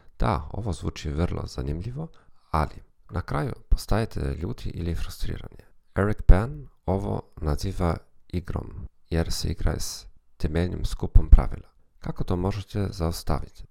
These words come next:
Počinjete biti svjesni kad god netko igra ovu igru s vama.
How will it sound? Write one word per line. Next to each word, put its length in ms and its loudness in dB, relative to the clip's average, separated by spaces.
Počinjete 580 -2
biti 420 0
svjesni 640 0
kad 280 -6
god 360 -4
netko 420 -2
igra 460 -2
ovu 340 -2
igru 340 -6
s 160 -10
vama. 200 -8